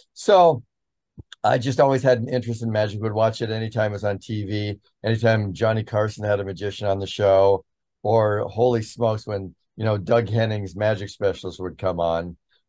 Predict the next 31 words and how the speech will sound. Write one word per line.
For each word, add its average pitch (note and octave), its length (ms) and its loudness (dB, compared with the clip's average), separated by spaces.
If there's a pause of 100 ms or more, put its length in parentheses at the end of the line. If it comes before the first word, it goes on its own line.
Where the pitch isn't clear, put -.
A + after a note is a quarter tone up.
Boy, G#2+ 160 4
that G#2 180 4
was G2+ 200 -2
a, F#2 200 0 (140)
that G#2 160 2
was G2 200 -4
a, F2+ 220 -2 (120)
you G2+ 100 -8
know, F2 240 -2
a G2 140 -2
great F#2 340 -2
day. F#2 360 0 (420)
Um, C3+ 500 2
and D#3+ 160 4
then, F3+ 400 -2 (500)
uh, C#3+ 300 4
enjoyed D#3 520 4
it, E3+ 220 -2 (280)
uh, C3 460 4 (300)
uh, B2+ 360 2 (560)
went D3 300 -6
to D3 40 -12
college. D3+ 760 2 (1500)
Then C#3+ 220 0
I E3 60 4
went E3 180 2
to E3 80 -4
grad D3+ 380 4
school D3+ 340 -2
in C3+ 100 -6
Seattle. A#2+ 760 2